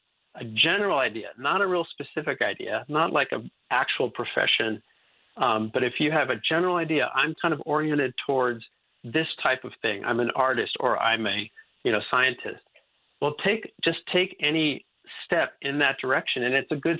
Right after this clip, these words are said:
step. So take the pressure off of young people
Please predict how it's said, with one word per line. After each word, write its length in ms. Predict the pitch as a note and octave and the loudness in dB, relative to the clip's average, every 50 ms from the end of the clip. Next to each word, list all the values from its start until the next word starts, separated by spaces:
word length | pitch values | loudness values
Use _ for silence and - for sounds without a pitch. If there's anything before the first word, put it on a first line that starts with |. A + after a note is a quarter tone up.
| - - | -4 -4
step. 260 | - - G3 D#3+ - - - | -2 0 0 0 -2 -6 -10
So 80 | - C#3+ - - | -12 -10 -4 -2
take 160 | E3+ E3+ E3+ | -4 -2 -2
the 60 | D#3 | -6
pressure 480 | C#3+ - - E3+ E3+ E3+ - - D#3 C3 | -6 -2 0 0 0 2 0 0 2 2
off 240 | B2 A#2 A2+ A2+ - _ _ _ _ _ _ _ _ _ - | 4 4 2 0 -2 _ _ _ _ _ _ _ _ _ -8
of 180 | C3 A#2+ A#2+ | -8 -6 -2
young 200 | B2+ A#2+ A#2 A#2 - | -2 0 0 0 -2
people 520 | - - A#2+ A2+ - A2+ A2 G#2+ A2 - | 0 0 -2 0 2 0 0 0 -2 -4